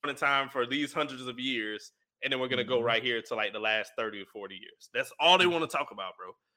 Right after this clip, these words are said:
Speaker 1: Like, they don't wanna talk about shit else, because if you keep Martin Luther King, questions are going to rise with these students. Like, "Well,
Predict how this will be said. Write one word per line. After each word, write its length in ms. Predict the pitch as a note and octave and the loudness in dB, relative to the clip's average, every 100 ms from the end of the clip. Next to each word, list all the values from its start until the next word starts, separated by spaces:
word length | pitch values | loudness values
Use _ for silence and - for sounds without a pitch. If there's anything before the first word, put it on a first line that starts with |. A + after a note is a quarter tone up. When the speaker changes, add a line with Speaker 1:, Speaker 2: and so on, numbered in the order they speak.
| _ | _
Speaker 1:
Like, 280 | A#2+ B2 A#2+ | 0 0 2
they 80 | B2+ | 0
don't 140 | C#3 | 0
wanna 140 | C#3+ C#3+ | 0 0
talk 180 | D3 C#3 | 0 2
about 220 | C#3 B2 | 2 2
shit 220 | - C3 | 0 0
else, 340 | C3 G2+ - - | 0 -2 -6 -10
because 280 | C3+ B2 C3+ | -4 0 0
if 120 | B2+ | -2
you 100 | C#3+ | -8
keep 300 | - A3+ G3 | -2 0 0
Martin 280 | D3+ F3 D#3+ | 4 4 4
Luther 240 | D#3+ D#3 A#2+ | 0 -2 -4
King, 520 | - A3 F#3+ C#3+ B2+ _ _ _ _ _ - | -4 -2 -2 -2 -8 _ _ _ _ _ 0
questions 600 | F3+ G#3 - G3 E3 - | 8 8 8 2 2 0
are 180 | D3+ C#3 | 0 0
going 320 | C#3 D#3 D3 | 0 -2 -4
to 280 | - C#3 A#2+ | -8 -10 -4
rise 600 | C3 E3 E3 C3+ B2 A#2 | 4 8 10 8 4 -2
with 220 | B2+ A#2 | -6 -6
these 260 | B2 B2 A2+ | -4 -6 -6
students. 580 | - G3 C3+ F#2 - - | -8 -8 -8 -10 -14 -4
Like, 300 | A#2+ A#2 - _ - - | -2 -2 -6 _ -20 -2
"Well, 440 | E3 E3+ D#3+ D3+ | 4 6 6 2